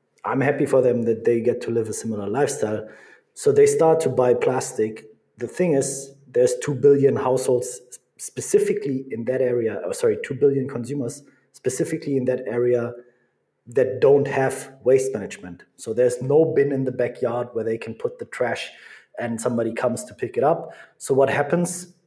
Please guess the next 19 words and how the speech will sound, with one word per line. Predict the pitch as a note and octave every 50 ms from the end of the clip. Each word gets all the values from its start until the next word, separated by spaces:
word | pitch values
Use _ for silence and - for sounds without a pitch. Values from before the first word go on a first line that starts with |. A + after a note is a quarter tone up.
| _ _ _ _ _ _ _ A2
They | A2+ A2
buy | G2+ A#2+ C3 D3 E3
the | E3
plastic, | D#3+ - D3 C3+ C3+ - - - - C3 B2 - - - - - _ _ _ _ _ _ _ _ _ _ _ _ _ _ _ _
it | G#2+ G#2+ A2+
goes | C#3 C3+ D#3 D3+ D3+
into | D3+ C#3+ - D3
the | B2+ C3+ B2+
environment, | B2 A#2 A2+ A2 A2+ A2+ A2 A2+ A2 A2
it | - - -
goes | A#2+ C3 B2+ B2
into | D3 - B2+ C3
the | B2+ B2
rivers, | A#2 A2+ A2+ A#2+ G#2+ -
it | - G#2
goes | G#2 A2+ A2+ A2+ -
into | A#2+ A2+ - A2+
the | A2+ G#2
ocean. | G2+ G#2 G#2 - - A#2+ A#2 -